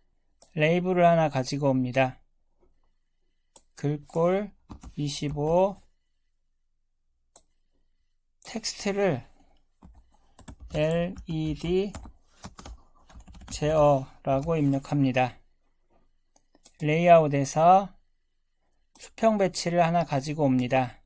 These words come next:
사용자 인터페이스에서 버튼을 하나 가지고 옵니다. 버튼을 하나 더 가지고 옵니다. 수평 배치, 정렬,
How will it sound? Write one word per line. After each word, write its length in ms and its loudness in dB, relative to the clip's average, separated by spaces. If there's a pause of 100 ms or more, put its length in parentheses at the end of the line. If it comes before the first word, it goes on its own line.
(1600)
사용자 420 2
인터페이스에서 1160 -2 (400)
버튼을 800 0
하나 260 2
가지고 400 -4
옵니다. 560 -2 (800)
버튼을 640 0
하나 340 0
더 220 2
가지고 480 -2
옵니다. 500 -2 (2250)
수평 420 -2
배치, 720 -2 (800)
정렬, 840 2